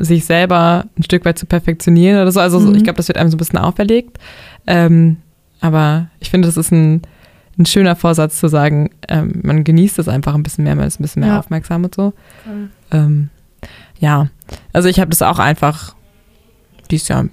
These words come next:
Speaker 1: mir einfach gespart, weil ich mir dachte, ich glaube,
Speaker 2: <laughs>
Speaker 1: ich glaube, das packe ich auch einfach nicht. Und, ähm, ja, also ist nicht so neujahrsmäßig bei mir momentan. Ähm, aber wir sind ja gar nicht hier, um, um über unser Privatleben zu schnacken.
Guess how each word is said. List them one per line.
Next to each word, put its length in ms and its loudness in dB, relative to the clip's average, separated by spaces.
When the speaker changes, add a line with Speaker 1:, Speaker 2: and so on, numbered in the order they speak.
Speaker 1:
mir 100 -2
einfach 300 -6
gespart, 460 -4
weil 80 -2
ich 80 0
mir 100 0
dachte, 240 -2
ich 100 -8
glaube, 380 2
Speaker 2:
<laughs> 260 -20
Speaker 1:
ich 140 -2
glaube, 200 2
das 160 0
packe 300 0
ich 100 -2
auch 140 -4
einfach 400 -2
nicht. 280 -2
Und, 380 0
ähm, 500 -2
ja, 260 -2
also 260 -2
ist 120 -4
nicht 180 0
so 160 2
neujahrsmäßig 960 0
bei 80 0
mir 120 2
momentan. 540 0
Ähm, 360 2
aber 560 2
wir 80 -2
sind 160 2
ja 80 0
gar 160 0
nicht 140 4
hier, 220 2
um, 60 -4
um 360 2
über 360 0
unser 200 0
Privatleben 680 0
zu 140 -2
schnacken. 460 -2